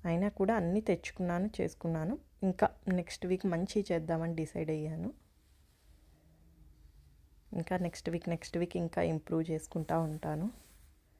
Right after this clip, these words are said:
నాకు వచ్చిన వాటితో అయితే ప్రమిదలు మంచిగా అనిపించినాయి. ఫస్ట్ టైమ్ చేశాను నేను, ఎప్పుడూ చేయలేదు పిండి ప్రమిదలు. కొంచెం అటు వంకర వంకరలు, టింకర్ టింకర్లు, సైజులు డిఫరెంట్ డిఫరెంట్‌గా వచ్చినాయి. But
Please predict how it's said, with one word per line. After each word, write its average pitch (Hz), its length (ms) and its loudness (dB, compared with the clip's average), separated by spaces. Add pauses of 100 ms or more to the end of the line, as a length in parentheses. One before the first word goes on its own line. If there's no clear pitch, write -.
(340)
నాకు 175 240 2
వచ్చిన 196 300 0
వాటితో 185 340 0
అయితే 170 240 2
ప్రమిదలు 170 580 0
మంచిగా 175 420 -2
అనిపించినాయి. 175 560 -4
ఫస్ట్ 170 280 2
టైమ్ 196 200 4 (100)
చేశాను 165 260 -2
నేను, 165 180 2
ఎప్పుడూ 185 380 0 (120)
చేయలేదు 160 260 0 (100)
పిండి 165 180 0
ప్రమిదలు. 160 560 -2 (1000)
కొంచెం 170 320 2
అటు 160 220 0
వంకర 160 420 2
వంకరలు, 165 500 2 (140)
టింకర్ 160 280 -4
టింకర్లు, 165 600 0
సైజులు 170 580 0
డిఫరెంట్ 165 360 0
డిఫరెంట్‌గా 165 440 0
వచ్చినాయి. 170 440 -2
But 151 140 0